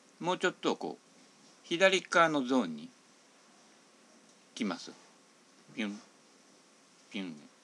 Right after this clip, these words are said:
ここまでい-、一気に抜ける。ピュン。これはここで止めると、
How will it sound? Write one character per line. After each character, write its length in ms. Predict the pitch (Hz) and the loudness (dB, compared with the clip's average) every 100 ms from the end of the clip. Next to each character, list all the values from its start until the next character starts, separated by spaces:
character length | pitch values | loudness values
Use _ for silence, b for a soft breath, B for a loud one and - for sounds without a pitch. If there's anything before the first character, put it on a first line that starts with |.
| - - - - - - - - - | -20 -20 -20 -20 -20 -20 -20 -18 -14
こ 100 | 180 | -4
こ 140 | 233 | 4
ま 120 | 269 | 4
で 140 | 247 113 | 4 2
い-、 220 | 123 - - - | 0 -6 -2 0
一 120 | 254 | 2
気 200 | - 190 | 4 4
に 180 | 95 85 | 4 -2
抜 60 | |
け 160 | - 82 | -6 -8
る。 100 | - - - - - - - - - | -10 -16 -20 -20 -20 -20 -20 -10 -4
ピ 60 | |
ュ 40 | 139 | -4
ン。 140 | 131 - - - - _ - - - - - - - - - - - - - - - - - - - - - - - - - - - - - - - | -4 -16 -20 -20 -20 _ -20 -20 -20 -20 -20 -20 -20 -20 -20 -20 -20 -20 -20 -20 -20 -20 -20 -20 -20 -20 -20 -20 -20 -20 -20 -20 -20 -20 -20 -20 -10
こ 100 | 185 | 0
れ 80 | 214 | 0
は 80 | |
こ 240 | 208 - 196 | 0 0 2
こ 120 | 214 | 4
で 120 | 233 | 2
止 120 | 226 | 2
め 140 | 208 214 | 0 0
る 120 | 220 | 0
と、 260 | 262 233 | 2 2